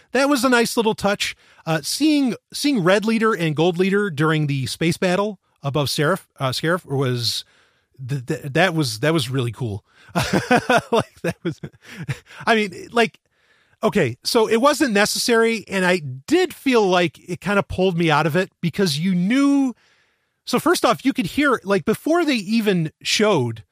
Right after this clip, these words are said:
Red Leader and Gold Leader, you know, in their X-Wings or in their Y-Wing, um,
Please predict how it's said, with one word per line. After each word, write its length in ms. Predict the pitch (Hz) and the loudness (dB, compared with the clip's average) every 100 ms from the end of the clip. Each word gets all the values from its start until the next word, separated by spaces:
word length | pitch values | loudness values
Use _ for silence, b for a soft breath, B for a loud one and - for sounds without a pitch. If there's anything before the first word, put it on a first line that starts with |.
| _ _ | _ _
Red 220 | 143 180 | 0 2
Leader 240 | 170 170 160 | 2 2 2
and 100 | 135 | 2
Gold 240 | 160 165 | 0 2
Leader, 380 | 143 131 127 113 - | 0 0 -2 -4 -8
you 60 | 139 | -8
know, 100 | 135 | -4
in 140 | 160 | -2
their 200 | 143 139 | -2 -2
X-Wings 580 | 160 - 135 107 117 - | -6 -6 -8 -8 -8 -8
or 140 | 135 139 | -6 -4
in 60 | |
their 80 | 120 | -4
Y-Wing, 420 | 120 131 113 104 - b b b b | -2 -4 -4 -10 -16 b b b b
um, 380 | 123 120 120 | -4 -2 -4